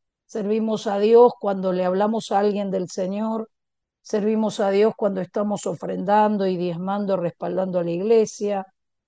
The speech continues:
servimos a Dios cuando estamos orando por otros, servimos a Dios cuando estamos,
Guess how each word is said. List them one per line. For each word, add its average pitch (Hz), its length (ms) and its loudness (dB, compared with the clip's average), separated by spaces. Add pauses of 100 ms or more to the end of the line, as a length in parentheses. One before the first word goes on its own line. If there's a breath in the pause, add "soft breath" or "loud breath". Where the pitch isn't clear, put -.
(160)
servimos 247 580 2
a 226 80 4
Dios 247 240 4
cuando 220 240 -2
estamos 226 460 -2
orando 208 420 0
por 185 220 -2
otros, 214 800 0 (500)
servimos 214 600 -2
a 196 120 0
Dios 226 340 6
cuando 190 440 0
estamos, 226 680 -4